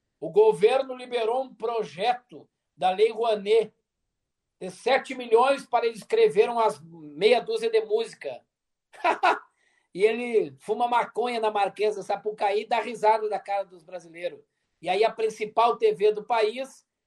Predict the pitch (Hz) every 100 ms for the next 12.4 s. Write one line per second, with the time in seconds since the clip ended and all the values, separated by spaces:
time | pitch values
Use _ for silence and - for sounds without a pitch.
0 | _ 233 226 220 220 214 214 185 196 214
1 | 190 - 208 208 170 196 202 196 190 190
2 | 175 165 175 143 - _ _ _ 226 269
3 | 285 - 208 202 208 151 185 214 214 185
4 | - 214 208 196 165 190 202 - 214 247
5 | - 175 - _ _ _ _ - 180 196
6 | 220 220 226 220 214 220 214 214 214 220
7 | 247 226 254 285 _ _ _ _ 220 220
8 | 220 233 233 220 254 294 320 311 _ _
9 | - 254 277 247 262 247 254 247 226 240
10 | 214 233 233 247 220 - 214 233 214 -
11 | 240 233 202 202 151 - _ 151 202 214
12 | 196 180 131